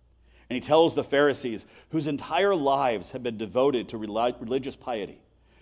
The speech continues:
to following all these practices and doing all these kinds of offerings to make the world think and look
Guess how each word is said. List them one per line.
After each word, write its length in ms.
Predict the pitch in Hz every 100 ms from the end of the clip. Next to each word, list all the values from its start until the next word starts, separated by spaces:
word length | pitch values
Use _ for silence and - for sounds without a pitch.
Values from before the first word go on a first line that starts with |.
| _
to 100 | -
following 480 | 135 - 170 175 151
all 320 | 143 165 175
these 160 | 165 147
practices 640 | - 147 - 120 98 101
and 80 | 110
doing 160 | 117 127
all 260 | 165 175
these 160 | 170 156
kinds 300 | 156 156 143
of 120 | 135 - -
offerings 680 | - 165 160 151 135 117 101
to 100 | 156
make 260 | 143 175 180
the 80 |
world 400 | 165 139 175 170
think 320 | 127 180 170 135
and 220 | 127 127
look 320 | 202 151 -